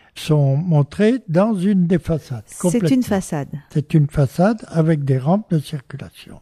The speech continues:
Speaker 1: Mais ça allait plus loin que ça. Il faut voir la coupe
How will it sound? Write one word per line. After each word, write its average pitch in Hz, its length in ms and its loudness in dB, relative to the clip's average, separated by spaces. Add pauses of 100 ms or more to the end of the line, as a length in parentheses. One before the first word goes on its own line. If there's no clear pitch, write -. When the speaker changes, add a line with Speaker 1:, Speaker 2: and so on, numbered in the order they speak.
(120)
Speaker 1:
Mais 214 320 4 (400)
ça 185 380 0
allait 220 240 6
plus 202 320 0
loin 185 320 4
que - 100 -8
ça. 101 400 -12 (380)
Il 156 80 -2
faut 185 340 2
voir 170 420 2
la 165 200 2
coupe - 500 -2